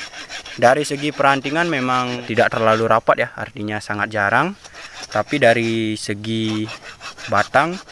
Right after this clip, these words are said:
kalau sudah dua cukup keras ya. Ini kalian bisa lihat.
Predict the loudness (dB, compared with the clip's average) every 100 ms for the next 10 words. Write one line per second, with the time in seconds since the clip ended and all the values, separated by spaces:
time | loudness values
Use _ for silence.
0 | -18 -18 -20 -20 -20 _ -8 -4 -2 -2
1 | -4 -4 2 4 4 2 -2 -12 -8 -2
2 | 4 4 4 -2 -8 -10 0 0 2 -2
3 | -8 -14 -20 -20 -20 -16 -16 -16 -16 -16
4 | -16 -16 -16 -16 -16 -12 -10 -10 -10 -14
5 | -14 -12 -12 -12 -10 -10 -10 -10 -10 -10
6 | -4 0 2 4 4 4 4